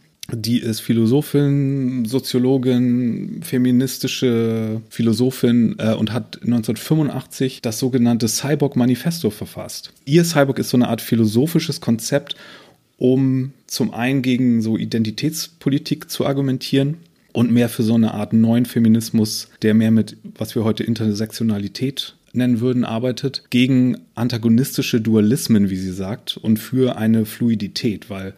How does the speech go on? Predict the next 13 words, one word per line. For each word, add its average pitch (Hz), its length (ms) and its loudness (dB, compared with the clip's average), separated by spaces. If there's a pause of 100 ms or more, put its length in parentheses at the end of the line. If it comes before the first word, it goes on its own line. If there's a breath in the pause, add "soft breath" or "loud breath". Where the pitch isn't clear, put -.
(120 soft breath)
was 107 180 -4
ja 110 320 2 (120)
beim 110 200 0
Cyborg 127 500 0
passiert, 143 540 -2
ist, - 260 -4
dass 113 380 -2
die 110 60 -4
Grenze 131 420 0
zwischen 113 320 0
Mensch 113 260 4
und 82 120 -4
Maschine, 151 680 0